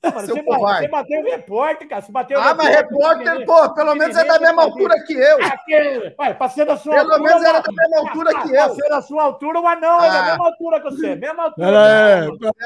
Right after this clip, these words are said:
Speaker 3: aí.
Speaker 2: Você
Speaker 1: Mano,
Speaker 2: parar de ser
Speaker 1: olha,
Speaker 2: covarde,
Speaker 1: Benjamin,
Speaker 2: bater no
Speaker 1: agora
Speaker 2: anão.
Speaker 1: os dois deu,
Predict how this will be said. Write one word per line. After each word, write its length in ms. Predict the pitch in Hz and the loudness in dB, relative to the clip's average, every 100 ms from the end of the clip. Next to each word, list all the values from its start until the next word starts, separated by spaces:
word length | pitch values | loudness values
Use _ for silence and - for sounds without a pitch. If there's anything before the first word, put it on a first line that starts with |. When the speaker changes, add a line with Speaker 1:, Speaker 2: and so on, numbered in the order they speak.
| 240 | -6
Speaker 3:
aí. 160 | 202 165 | -2 -2
Speaker 2:
Você 180 | - 330 | -4 -8
Speaker 1:
Mano, 120 | 277 | -8
Speaker 2:
parar 220 | 233 240 | -6 -6
de 80 | 240 | -6
ser 80 | 330 | -4
Speaker 1:
olha, 100 | 339 | -4
Speaker 2:
covarde, 200 | 247 254 | -4 -6
Speaker 1:
Benjamin, 260 | 285 277 | -6 -6
Speaker 2:
bater 300 | 202 196 220 | -8 -8 -10
no 60 | 214 | -6
Speaker 1:
agora 140 | 202 208 | -6 -4
Speaker 2:
anão. 80 | 208 | -6
Speaker 1:
os 40 | |
dois 220 | 285 302 | -4 -6
deu, 280 | 302 302 220 | -4 -6 -6